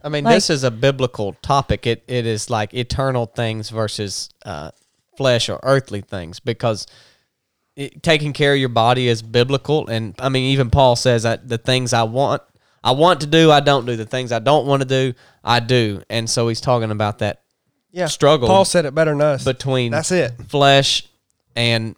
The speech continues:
Speaker 1: what you really know is best, essentially. I, i-, if you say you're, you know, spiritual versus flesh, then I think it puts a different idea on it. But it, it's, it's basically doing what you know is good versus what your flesh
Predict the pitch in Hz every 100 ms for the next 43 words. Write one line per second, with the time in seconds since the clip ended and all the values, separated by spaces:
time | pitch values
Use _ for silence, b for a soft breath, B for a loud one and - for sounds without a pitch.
0 | _ - 139 - 135 127 127 113 110 101
1 | 98 - 107 87 107 - 110 98 85 90
2 | 110 127 - 143 - 151 139 127 - 165
3 | 151 127 _ _ _ _ _ _ _ _
4 | _ _ _ 117 123 113 - 135 107 90
5 | 95 _ _ _ _ _ - - 139 123
6 | - 117 107 110 107 113 - 120 110 104
7 | 123 110 104 - 113 101 - _ 131 110
8 | 110 104 110 - 98 _ _ _ - 123
9 | 120 147 113 120 139 127 - 143 131 -
10 | 135 131 143 151 - 123 113 139 131 117
11 | 107 - _ _ _ _ _ _ _ _
12 | _ _ 135 139 135 131 143 170 165 139
13 | 160 156 151 135 - 123 127 117 120 110
14 | 117 110 110 104 117 110 - -